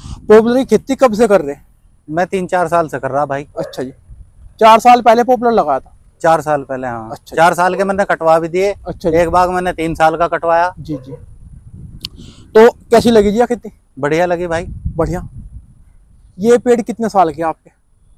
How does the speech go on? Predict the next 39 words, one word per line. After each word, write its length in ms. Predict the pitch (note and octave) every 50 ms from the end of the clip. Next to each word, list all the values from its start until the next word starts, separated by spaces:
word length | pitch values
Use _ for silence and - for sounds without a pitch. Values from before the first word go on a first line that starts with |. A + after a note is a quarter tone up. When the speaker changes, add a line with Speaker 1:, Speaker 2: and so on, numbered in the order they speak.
| - D3+
Speaker 2:
ये 180 | D#3 E3+ F#3 F#3+
पेड़ 280 | F3 - F3+ F#3 F#3 F#3
मेरे 240 | F#3 F#3+ G3 G3+
ढाई 200 | F#3 D3 D3 D#3
साल 240 | D3 E3 D#3+ D#3 D3+
के 100 | C#3+ C#3+
हैं। 240 | C#3 C3 D#3 F3 - - -
Speaker 1:
देखो 280 | F3 G3+ - - B3
किसान 320 | G#3+ G#3+ - - F#3+ F#3 F#3
भाइयों, 280 | D#3+ D#3 F3+ A#3 A#3
ढाई 200 | F#3 F#3 F#3+ G3
साल 220 | - G3+ F#3 F3 E3+
का 80 | F3
पेड़ 200 | E3+ - E3 D#3
देखो 320 | C#3 C3 - - - - G2+
आप, 140 | G#2 - - - - - _ _ _ _ _ _ _ _
सुंदरता। 440 | - F3+ F3 E3+ D3 D3 C#3 - D3 D3+ _ _ _ _ _ _ _ _ _ _
कौन 180 | G3+ A3 A3+ G#3+
सी 100 | - B3
वैरायटी 260 | A#3+ A#3 A#3 - A#3+
लगा 180 | A#3 A3+ G#3+
रखी 240 | A3 G3+ - - A#3
जी? 140 | A#3+ C#4 A3 - D3
Speaker 2:
ये 180 | D3+ D#3+ F3 F#3
एक 80 | E3+
सौ 120 | - - F#3
नौ 220 | F3 E3+ E3+ E3
वैरायटी 440 | D#3 D3 C#3 C#3 C#3+ C#3+ C3+ D#3+ E3
है। 240 | D#3+ F3 F#3+ F#3+ - _ E3
Speaker 1:
एक 120 | D3+ -
सौ 140 | - - D3+
नौ। 140 | C3+ C3+ C#3
Speaker 2:
बीस 240 | C#3 E3 F3+ D#3+
बाय 200 | D#3+ F3 E3+ F3
दस 200 | D#3 E3 D#3+ -
पे 320 | - - E3+ E3+ E3+ E3 D3+
लगा 240 | C3 C3 A#2+ A#2+ A#2+
हुआ 220 | A2+ A#2+ A#2+ B2
बाग। 300 | B2 B2 B2+ B2+ B2+ C3